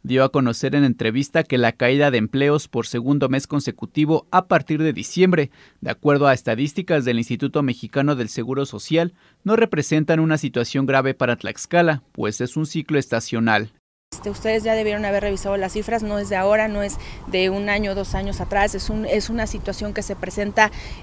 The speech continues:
Speaker 2: en, a lo largo, pues, digamos, ya de muchos años y sobre todo también es un impacto nacional, ¿no? Definitivamente nosotros estamos esperando, pues, que no,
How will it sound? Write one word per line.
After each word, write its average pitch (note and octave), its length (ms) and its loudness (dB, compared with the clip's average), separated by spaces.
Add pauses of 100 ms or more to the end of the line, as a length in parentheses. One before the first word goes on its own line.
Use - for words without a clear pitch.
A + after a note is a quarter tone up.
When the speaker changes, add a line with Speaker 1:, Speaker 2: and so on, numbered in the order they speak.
Speaker 2:
en, F#3+ 260 0
a F3 100 2
lo F#3+ 160 4
largo, A3 360 8
pues, F#3 180 -8
digamos, F#3 320 -4
ya F#3+ 160 0
de F#3 80 -2
muchos A3 460 -2
años A3 520 -2
y A#3+ 180 0
sobre A3+ 260 -2
todo A3+ 180 0
también A3 300 -2
es G#3 100 -6
un A3 100 -4
impacto A3 420 -4
nacional, F3 520 -6 (320)
¿no? G#3+ 180 0
Definitivamente G#3 840 -2
nosotros G#3 580 -4
estamos G3+ 440 -6
esperando, F#3+ 420 -6
pues, - 180 -8
que F#3 120 -8
no, G#3 360 -2